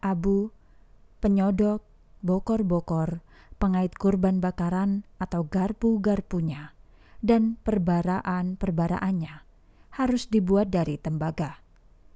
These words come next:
Buatlah sebuah kisi-kisi dari tembaga dengan sebuah gelang emas pada setiap sudutnya. Dan pasanglah kisi-kisi itu di dalam tempat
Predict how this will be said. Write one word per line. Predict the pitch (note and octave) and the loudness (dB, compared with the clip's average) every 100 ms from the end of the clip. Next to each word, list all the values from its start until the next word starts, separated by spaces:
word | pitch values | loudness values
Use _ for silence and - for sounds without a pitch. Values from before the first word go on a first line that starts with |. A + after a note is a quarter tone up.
| - - - - | -20 -20 -20 -2
Buatlah | F#3+ F#3+ - E3 D#3+ - | 2 2 0 -4 -4 -10
sebuah | - - E3 F3 E3 - - | -8 -4 -2 0 -2 -6 -4
kisi-kisi | F#3+ - F#3+ F3+ G3+ G3+ G#3 G3 G3+ - | -4 0 -2 -2 -4 -2 0 -2 -4 -4
dari | G3 G3 | -2 0
tembaga | G3+ F#3+ F3 F3 F3+ F3 F#3 - - - - - | 0 0 0 -2 -2 -2 -4 -12 -20 -20 -20 0
dengan | A#3 A#3+ A#3 A#3 | 4 4 2 0
sebuah | A3+ F#3+ G3 G3 G3+ | 0 2 2 0 -4
gelang | F3 D#3+ D#3 | -2 -2 -2
emas | - E3 D#3+ E3 - - - - | -2 -2 -2 -4 -8 -14 -20 -10
pada | - G3+ F#3+ G3 | -2 0 0 -2
setiap | - F3 C3+ - | -6 -8 -10 -10
sudutnya. | - F3 E3+ - D3+ - - - _ _ _ _ _ - | -4 -2 -2 -2 -6 -8 -14 -20 _ _ _ _ _ -4
Dan | - A#3+ | 2 4
pasanglah | A#3 A#3 A3+ G3 C#3+ D3+ - _ _ - | 4 0 0 -2 -4 -10 -14 _ _ -4
kisi-kisi | A3+ G#3+ A#3 A3+ - F#3+ - F3 | 0 2 2 0 -2 -4 -2 -2
itu | F#3 F#3 F#3 G3+ - - - - - | -2 -2 -2 -2 -6 -16 -20 -20 0
di | G#3+ | 2
dalam | F3+ F3 F3+ F3+ | 4 2 2 -2
tempat | F#3 D#3+ D3+ | -2 -4 -4